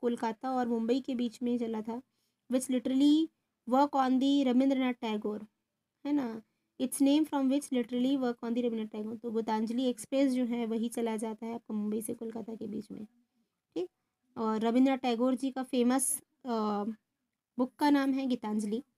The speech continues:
इनके लिए इनको Nobel Prize वगैरह भी मिला था शायद, है ना। तो रविंद्रनाथ टैगोर, तो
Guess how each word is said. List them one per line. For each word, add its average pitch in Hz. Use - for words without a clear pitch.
इनके 240
लिए 262
इनको 262
Nobel 233
Prize 247
वगैरह 240
भी 247
मिला 220
था 220
शायद, 226
है 302
ना। 262
तो 220
रविंद्रनाथ 220
टैगोर, 220
तो 220